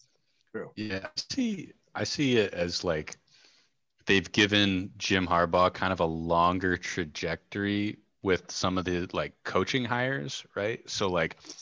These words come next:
Speaker 2: 'cause he has so many new, younger coaches who've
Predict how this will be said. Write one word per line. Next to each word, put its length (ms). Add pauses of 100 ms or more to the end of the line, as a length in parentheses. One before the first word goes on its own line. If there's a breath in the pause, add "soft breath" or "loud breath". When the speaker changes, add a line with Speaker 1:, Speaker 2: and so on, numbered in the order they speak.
(160)
Speaker 2:
'cause 180
he 100
has 140
so 120
many 200
new, 340
younger 520
coaches 640
who've 200